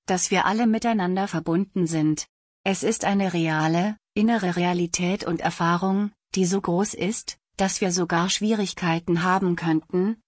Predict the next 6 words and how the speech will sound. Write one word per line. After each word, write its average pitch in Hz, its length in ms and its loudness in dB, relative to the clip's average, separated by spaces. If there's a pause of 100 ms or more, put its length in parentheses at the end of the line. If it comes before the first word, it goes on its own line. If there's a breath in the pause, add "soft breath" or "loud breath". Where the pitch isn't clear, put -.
(140)
die 202 80 0
Größenordnung 196 920 0
dieses 180 400 -4
Begriffs 170 540 -4
zu - 160 -6
verstehen. 165 760 0